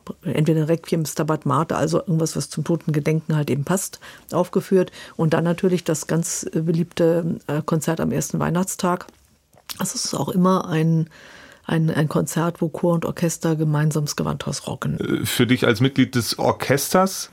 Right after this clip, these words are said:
Speaker 2: ich habe schon gehört, es ist keine Selbstverständlichkeit, dass ihr, ähm, häufig zusammen auftretet, aber wenn ihr zusammen auftretet,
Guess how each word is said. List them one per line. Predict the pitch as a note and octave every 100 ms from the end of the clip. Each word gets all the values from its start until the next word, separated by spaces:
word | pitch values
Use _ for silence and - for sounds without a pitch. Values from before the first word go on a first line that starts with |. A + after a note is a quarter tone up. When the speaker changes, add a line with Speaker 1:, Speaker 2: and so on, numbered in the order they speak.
| A#3 -
Speaker 2:
ich | A2
habe | B2+
schon | C3+ A#2
gehört, | B2+
es | B2+
ist | B2+ -
keine | B2+ G#2+
Selbstverständlichkeit, | A2+ G2+ A2+ - D#3+ D#3+ A2 F#2 F#2
dass | F#2
ihr, | A2 G#2 G2 G2 G#2+
ähm, | G#2+ G#2+ - C2+ -
häufig | A2 A#2+ A#2+ G#2+
zusammen | - G#2 A#2 A#2
auftretet, | B2+ C3+ D3 C3
aber | B2 A2 G2+
wenn | G3+
ihr | E3+
zusammen | - F#2+ F#2
auftretet, | G#2+ G#2 - A2+ A#2